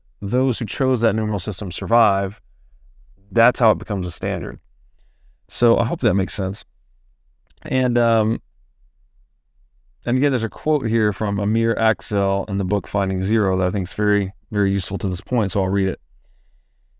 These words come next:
He writes, quote, "The Hindu-Arabic numeral system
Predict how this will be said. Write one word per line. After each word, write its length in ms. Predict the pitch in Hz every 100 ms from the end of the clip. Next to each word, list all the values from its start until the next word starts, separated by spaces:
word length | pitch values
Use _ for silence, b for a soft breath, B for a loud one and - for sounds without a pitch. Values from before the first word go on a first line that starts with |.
| _ _ _
He 120 | - 165
writes, 300 | 151 131 -
quote, 340 | - 143 117
"The 80 | 117
Hindu-Arabic 640 | 165 190 - 139 135 127
numeral 340 | 117 120 120 107
system 580 | 120 107 101 92 98